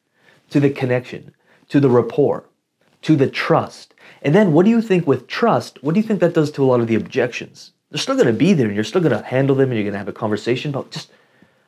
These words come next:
what do you think it does to the overall relationship that you build with someone if you can make somebody laugh?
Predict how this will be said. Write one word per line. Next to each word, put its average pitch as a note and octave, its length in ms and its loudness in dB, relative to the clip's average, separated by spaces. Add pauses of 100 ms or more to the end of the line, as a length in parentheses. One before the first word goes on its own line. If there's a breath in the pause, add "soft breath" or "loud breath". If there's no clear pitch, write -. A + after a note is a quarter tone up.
(640 soft breath)
what B2+ 200 2
do G#3+ 80 6
you G#3 60 4
think - 160 0
it C#3 120 0
does B2+ 260 4
to A#2+ 100 -6
the A#2 180 0
overall B2 720 2
relationship A#2+ 640 0
that - 120 -2
you A2+ 80 -4
build G#2+ 220 0
with F#2+ 80 -12
someone D#2 220 -16
if A#2 60 -8
you C#3 60 -2
can D#3 120 2
make D3+ 140 0
somebody C3 360 0
laugh? - 340 -6